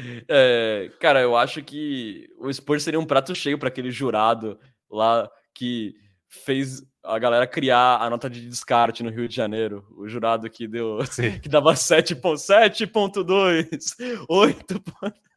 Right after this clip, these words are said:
Speaker 1: <laughs> caberia pra vários atletas do Spurs, mas Victor Wembanyama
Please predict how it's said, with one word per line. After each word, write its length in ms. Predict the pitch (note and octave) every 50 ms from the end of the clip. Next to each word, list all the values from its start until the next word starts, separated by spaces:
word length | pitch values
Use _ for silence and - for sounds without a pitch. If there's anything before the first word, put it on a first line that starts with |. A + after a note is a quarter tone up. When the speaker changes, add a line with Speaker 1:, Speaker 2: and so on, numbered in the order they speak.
| _ - D#4 - _ _ -
Speaker 1:
<laughs> 1040 | D4 - C4 C#4+ B3+ A#3 A3+ G3+ - B2+ - - B2+ - - C3+ B2+ C#3+ D3+ C#3+ C#3+
caberia 420 | - E3 E3 E3+ E3 D3+ D#3+ F#3
pra 160 | F#3 F#3 E3+ D3+
vários 320 | C3+ D3 D#3+ F3 F#3 F3+
atletas 420 | E3 D#3 D3+ D3+ D3+ D3 C#3 C3
do 80 | C3 C#3
Spurs, 340 | C3+ - - C3 C3 C#3 C#3
mas 280 | D3+ C#3+ D3 C#3+ - - _ _ _ _ _ _ _ -
Victor 380 | A#2 A#2 A2+ E3+ E3+ - G3+
Wembanyama 560 | F#3 F3+ E3 E3+ E3+ D#3+ C#3+ C#3+ D#3 E3+ F3+